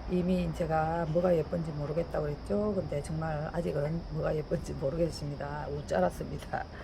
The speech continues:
많이 웃자라고, 어, 아직까지 초록초록하고 그런데 좀 싱싱하기는 한 것 같습니다. 이민, 그다음에 요 아이 크리스보니입니다.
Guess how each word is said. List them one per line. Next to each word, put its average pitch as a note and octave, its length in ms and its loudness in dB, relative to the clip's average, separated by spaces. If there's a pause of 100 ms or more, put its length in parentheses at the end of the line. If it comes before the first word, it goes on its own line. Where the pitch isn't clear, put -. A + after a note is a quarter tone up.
(200)
많이 D#3 220 -2
웃자라고, F3 880 -2 (580)
어, C#3+ 320 -6 (580)
아직까지 D#3 720 0
초록초록하고 D#3 960 -2
그런데 G3 540 0 (400)
좀 - 100 -2 (800)
싱싱하기는 F3+ 720 0
한 E3 140 -2
것 D#3+ 80 -2
같습니다. C#3 560 -6 (720)
이민, E3+ 800 2
그다음에 C#3 420 -4
요 C#3 100 -2
아이 D#3+ 420 2
크리스보니입니다. C#3+ 1120 -4